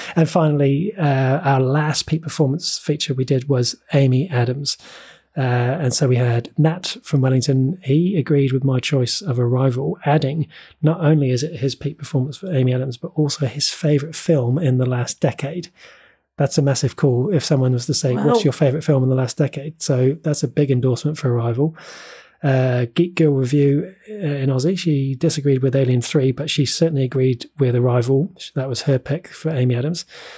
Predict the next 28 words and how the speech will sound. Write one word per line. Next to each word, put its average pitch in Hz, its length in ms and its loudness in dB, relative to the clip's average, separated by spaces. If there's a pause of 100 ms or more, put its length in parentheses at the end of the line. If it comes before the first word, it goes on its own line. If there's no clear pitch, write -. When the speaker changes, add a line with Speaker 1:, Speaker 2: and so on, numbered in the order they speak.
(200)
Speaker 1:
Uh, 127 160 4
Michael 139 340 2
from 131 140 0
North 127 180 2
Carolina, 131 440 2
U 127 120 2
S 123 160 0
A, 135 240 0
also 196 320 2
went 131 200 0
with 127 140 2
Arrival, 123 460 0 (260)
and 143 280 4
the 131 40 2
T 190 300 0
V 180 220 0
show 123 340 -2
Sharp 156 460 0
Objects, - 520 -4 (480)
uh, 127 200 2
which 151 180 2
he 151 160 2
says, 131 380 0 (420)
uh, 131 400 -2
is 139 220 0
just - 220 -2
the 143 60 0
best, - 440 -4